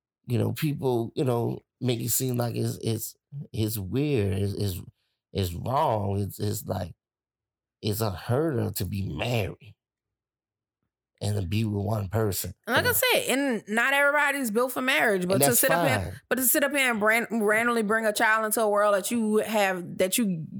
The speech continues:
Speaker 2: give two shits about
Speaker 1: Right.
Speaker 2: because you just see it as a meal ticket is ridiculous. And no, and no woman should get credit for that, and no woman should be celebrated for that. But unfortunately, we live in a world where chicks are like, "Yeah, girl, get that bag,"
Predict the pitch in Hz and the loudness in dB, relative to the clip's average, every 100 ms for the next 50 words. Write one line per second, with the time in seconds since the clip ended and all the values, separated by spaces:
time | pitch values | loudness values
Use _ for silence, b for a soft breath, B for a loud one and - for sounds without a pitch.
0 | 185 185 226 - 247 226 240 240 202 160 | -2 0 2 0 0 2 2 0 2 2
1 | 160 - 156 165 - _ _ - 107 95 | 2 0 -8 -18 -20 _ _ -4 -2 -2
2 | 82 202 202 214 202 190 214 208 208 226 | -2 -4 2 4 4 2 0 2 2 2
3 | 208 196 180 175 180 220 214 180 175 170 | 2 2 2 0 2 2 2 0 2 0
4 | 165 - _ _ _ _ _ _ _ _ | 0 -6 _ _ _ _ _ _ _ _
5 | _ _ _ _ _ 214 233 214 226 208 | _ _ _ _ _ 0 2 2 2 2
6 | 247 208 151 135 - - - _ _ _ | 0 0 0 0 -2 -2 -4 _ _ _
7 | _ _ _ _ _ - 190 190 226 240 | _ _ _ _ _ -6 0 2 2 2
8 | 214 226 208 208 233 240 - - 208 208 | 0 0 2 2 2 0 0 2 2 2
9 | 240 226 220 202 190 - 180 190 196 196 | 2 0 2 2 4 4 2 2 2 2
10 | 190 175 180 190 202 196 160 143 - 123 | 0 0 2 2 2 2 0 0 0 0
11 | 110 170 170 180 185 185 180 185 180 180 | 2 0 0 0 0 0 2 2 2 2
12 | 180 180 175 180 180 180 180 B B B | 2 0 2 4 4 2 2 B B B
13 | B _ _ _ _ _ _ 180 208 202 | B _ _ _ _ _ _ 0 0 2
14 | 196 165 - 151 202 196 190 185 190 208 | 2 2 2 2 2 2 2 2 2 4
15 | 208 196 180 202 147 139 | 2 2 2 4 2 0